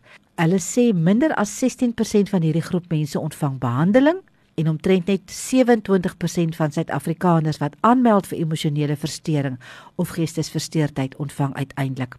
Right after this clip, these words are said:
behandeling. Ek wil net vir jou sê, in Amerika is dit nog erger. Daar is omtrent twintig miljoen Amerikaners tussen agtien en vierentwintig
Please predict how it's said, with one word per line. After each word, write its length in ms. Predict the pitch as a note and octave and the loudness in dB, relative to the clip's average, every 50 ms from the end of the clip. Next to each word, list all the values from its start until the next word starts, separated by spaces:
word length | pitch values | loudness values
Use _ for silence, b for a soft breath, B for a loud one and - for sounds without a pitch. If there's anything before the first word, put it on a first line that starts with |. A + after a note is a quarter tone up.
| - | -6
behandeling. 540 | C#3+ C3+ A#2+ A#2 A#2 A2 A#2 A2 A#2 A2+ A#2 - B B B B B B | -4 -4 -4 -4 -6 -8 -8 -10 -10 -12 -14 -16 B B B B B B
Ek 180 | B D#3+ - | B -4 0
wil 100 | F3+ G3 | 2 2
net 100 | A3+ - | 2 2
vir 100 | - G3+ | 2 -2
jou 40 | F3 | 0
sê, 160 | - - F#3 - | 0 0 0 0
in 120 | D#3 D3+ C#3+ | 0 0 0
Amerika 560 | C3+ C3 C3+ D3+ F#3+ A3+ A3 - - C#3+ C#3+ - | 0 0 2 4 4 4 2 0 -2 -4 -4 -4
is 120 | C#3 - | -4 -6
dit 100 | D3 - | -6 -4
nog 180 | - E3 D3+ - | -2 -2 -2 -2
erger. 460 | - - D3+ D3 C#3+ C3+ B2+ A#2 A#2 B2 B B B B B - | -2 -2 0 0 0 -2 -4 -8 -10 -10 B B B B B 2
Daar 160 | D3+ E3 G3+ | 6 6 6
is 120 | G#3 - A3 | 6 4 0
omtrent 380 | G#3 G3+ G3 G#3 G3 F#3+ - - | 0 2 2 2 2 2 0 2
twintig 380 | A3 A#3 A3+ G#3 A3+ A3+ - - - _ | 2 4 4 4 2 0 -2 -4 -12 _
miljoen 680 | - D3 D#3+ E3+ D#3+ B2+ A#2+ - - G3 A3 G#3 F3 E3 - - | -2 2 4 4 2 2 0 4 6 6 6 6 4 0 0 0
Amerikaners 720 | E3+ D#3+ D#3+ D#3 D#3+ D#3+ D#3+ - E3+ D#3+ D#3+ D#3 D#3 - | 0 2 2 2 0 -2 0 0 2 2 2 2 0 -2
tussen 300 | - - F#3 - F3 D#3 - | -2 -4 -4 -2 -4 -4 -2
agtien 380 | - E3 - - - E3+ D#3+ | -2 -4 -4 -2 -2 -2 0
en 80 | D#3+ D3+ - - - - - | -2 -2 -4 -8 -10 -4 -2
vierentwintig 720 | F#3 E3+ E3 D3+ - - D#3+ D3+ C#3+ B2+ A#2+ A#2 - | 0 0 0 0 -2 -2 -2 -2 -2 -2 -6 -8 -10